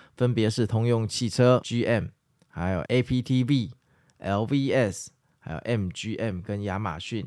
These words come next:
那这个听听就好哈，这个我是个人觉得这种雷炮三兄弟的报告哈，我都赶快当反指标把它记下来。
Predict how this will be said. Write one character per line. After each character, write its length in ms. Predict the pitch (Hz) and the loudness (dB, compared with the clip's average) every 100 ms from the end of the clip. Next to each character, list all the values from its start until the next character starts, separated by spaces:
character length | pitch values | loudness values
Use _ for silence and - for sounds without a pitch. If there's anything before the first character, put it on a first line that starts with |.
| - | -10
那 300 | - 110 110 | -10 -6 -4
这 120 | 113 | -2
个 240 | 117 110 104 | 0 2 0
听 200 | - 113 | 0 2
听 200 | 110 117 | 4 4
就 200 | 110 107 | 4 4
好 220 | 92 80 | 4 0
哈， 260 | 87 85 76 87 | -4 -6 -6 -10
这 80 | |
个 160 | 85 87 | -10 -10
我 160 | 82 90 | -10 -10
是 320 | 107 98 92 | -8 -6 -6
个 180 | - 110 | -2 -2
人 300 | 87 85 90 | -2 -4 -6
觉 180 | 90 | -6
得 240 | 90 95 90 | -4 -4 -4
这 140 | - | 0
种 180 | 113 95 | 2 4
雷 160 | 90 95 | 2 2
炮 220 | 127 107 | 4 6
三 220 | 107 107 | 4 2
兄 180 | 107 104 | 2 0
弟 140 | 104 | 0
的 100 | 98 | 2
报 220 | 95 104 | 4 4
告 200 | 92 107 87 | 4 2 2
哈， 260 | 87 80 | 0 -2
我 180 | 71 90 | -2 -2
都 140 | 95 | 0
赶 180 | 104 78 | 0 -2
快 160 | 87 98 | 0 0
当 180 | 101 104 | 0 0
反 220 | 87 92 | 0 -2
指 160 | 85 | -2
标 160 | 80 92 | -4 -4
把 140 | 87 | -4
它 100 | 76 | -4
记 240 | 98 - 101 | -6 -4 -4
下 240 | 82 92 | 0 -2
来。 240 | 71 50 | -2 -10